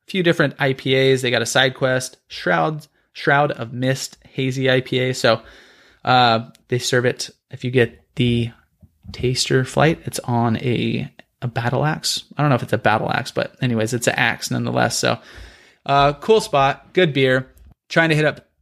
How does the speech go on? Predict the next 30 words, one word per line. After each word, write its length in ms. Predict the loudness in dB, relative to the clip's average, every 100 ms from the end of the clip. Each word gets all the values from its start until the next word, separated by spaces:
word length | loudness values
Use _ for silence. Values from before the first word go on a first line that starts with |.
| _
no, 120 | -4
I 120 | 0 0
wasn't 220 | 0 0
trying 160 | 0
to 60 | 0
hit 100 | -2
up. 100 | -2
I 80 | -4
was 140 | -4
thinking 160 | -4 0
about 220 | 0 2
getting 180 | 0 -2
my 100 | -4
buddy 300 | -2 -2 -4
a 100 | -6
bottle 580 | -6 0 2 4 2 -2
of 400 | -2 -2 0 -4 -10 -6
the 100 | -2
rye 420 | 2 2 2 -2 -6 -6
whiskey 480 | -4 -2 -4 -4 -2
next 300 | -4 -2 0
door 320 | 2 2 0
at 400 | -2 -2 -2 -10 _ _ -4
Henneberry. 400 | 0 0 0 -2
Unfortunately, 440 | -6 -6 -6 -6
they 40 |
were 80 | -6
not 200 | -8 -8 -4
open, 380 | -4 -4 -6
so 260 | 0 0